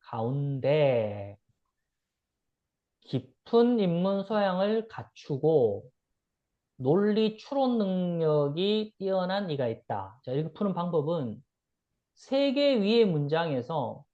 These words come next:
요런 표현의 단어가 있는 거, 그거부터 일단 먼저 접근하는 거예요. 이게 무슨 오류가 있는 그렇게 들어가는 게 아니고 이 단어들이 있는 거에 몇 번째 문장이 있는지 발표 부탁드립니다. 고다현 씨 발표 부탁드립니다.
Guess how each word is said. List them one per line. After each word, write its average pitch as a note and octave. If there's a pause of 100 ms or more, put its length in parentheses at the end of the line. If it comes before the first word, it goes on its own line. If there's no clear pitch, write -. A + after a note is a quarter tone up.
(600)
요런 G#3
표현의 C#4+
단어가 A#3+
있는 F3+
거, E3
그거부터 A#3+
일단 F#3+
먼저 B2+
접근하는 A#2
거예요. G2+ (600)
이게 F#3+
무슨 F#3+
오류가 A3+
있는 G3
그렇게 A3
들어가는 C#3+
게 C3+
아니고 A#2+ (640)
이 G#3+
단어들이 G#3+
있는 A#3+
거에 G#3+
몇 F#3
번째 B3
문장이 D3
있는지 B2+
발표 A#2+
부탁드립니다. A2+
고다현 G3+
씨 E3
발표 B2+
부탁드립니다. A#2+